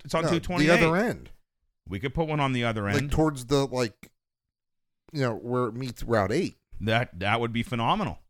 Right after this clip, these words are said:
Speaker 2: Yeah.
Speaker 1: I mean, there's one down by Ross Park Mall. I
Speaker 2: All those
Speaker 1: can't,
Speaker 2: hillbilly girls.
Speaker 1: I can't believe they took the Chick-fil-A out of the mall.
Speaker 2: Oh, they did?
Speaker 1: But they built a s-, Chick-fil-A down on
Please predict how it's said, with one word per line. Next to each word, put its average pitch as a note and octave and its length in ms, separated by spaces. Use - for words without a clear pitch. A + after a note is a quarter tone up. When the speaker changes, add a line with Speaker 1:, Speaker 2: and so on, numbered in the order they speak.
Speaker 2:
Yeah. C#3 180
Speaker 1:
I - 20
mean, B2 160
there's A2+ 160
one B2+ 240
down A#2+ 200
by A2+ 140
Ross A2+ 240
Park - 220
Mall. C#3 240
I C3 140
Speaker 2:
All C#3 40
those D3 240
Speaker 1:
can't, - 20
Speaker 2:
hillbilly G#2+ 300
girls. D2+ 240
Speaker 1:
I G#3+ 200
can't - 340
believe B2+ 600
they G#2 100
took - 400
the A#2+ 100
Chick-fil-A C3+ 600
out B2+ 200
of B2+ 60
the G2+ 60
mall. A2 460
Speaker 2:
Oh, A#2 80
they G#2 120
did? D3+ 380
Speaker 1:
But E3 240
they C#3+ 120
built E3+ 380
a C#3+ 40
s-, - 200
Chick-fil-A D3 640
down C3+ 500
on A#2+ 360